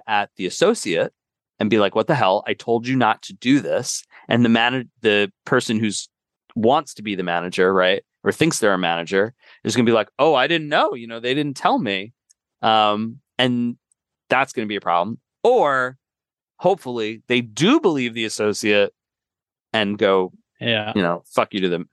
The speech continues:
Speaker 1: to the person who wants to be a manager.
Speaker 2: Yeah, I mean, it sounds like, uh, like Dwight from The Office, the guy who thinks he's in charge, but he's not in charge, but he gives himself
Speaker 1: <laughs>
Speaker 2: the title that he doesn't actually have. Yeah.
Speaker 1: <laughs>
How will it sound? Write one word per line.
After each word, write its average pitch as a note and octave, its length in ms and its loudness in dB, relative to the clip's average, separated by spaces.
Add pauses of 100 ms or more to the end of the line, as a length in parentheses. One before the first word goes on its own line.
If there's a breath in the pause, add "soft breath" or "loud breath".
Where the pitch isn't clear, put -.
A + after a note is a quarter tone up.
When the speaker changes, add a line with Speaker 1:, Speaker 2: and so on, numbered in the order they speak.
(100)
Speaker 1:
to - 100 -2
the G2+ 80 4
person F#2 280 0
who E2+ 40 0
wants D#2+ 180 -2
to - 40 -16
be D#2 80 -6
a D2 40 -4
manager. D2 440 -4 (400)
Speaker 2:
Yeah, C3 240 2
I B2 100 2
mean, B2 160 2
it A#2+ 140 0
sounds C3 360 -2
like, A#2 420 0
uh, G#2+ 560 0
like G#2+ 280 -6
Dwight A2 480 0
from G#2+ 240 -4
The G#2+ 160 -2
Office, G#2+ 720 -2 (300)
the A#2+ 100 2
guy A#2+ 320 4
who A2+ 440 0 (120)
thinks B2+ 260 0
he's A#2+ 220 0
in A#2 140 -2
charge, A2+ 500 2
but G#2+ 80 -2
he's G2+ 180 -6
not A2 260 2
in A2+ 160 -2
charge, A#2 600 0 (580 soft breath)
but A2+ 180 2
he B2 200 2
gives C3 320 4
himself B2 600 2
Speaker 1:
<laughs> D#3 140 2
Speaker 2:
the B2 80 -2
title A#2+ 520 4
that A#2 120 0
he A2+ 80 0
doesn't A#2 320 0
actually A2+ 400 -2
have. A#2 340 0 (140)
Yeah. A2 220 -4 (800)
Speaker 1:
<laughs> - 120 -2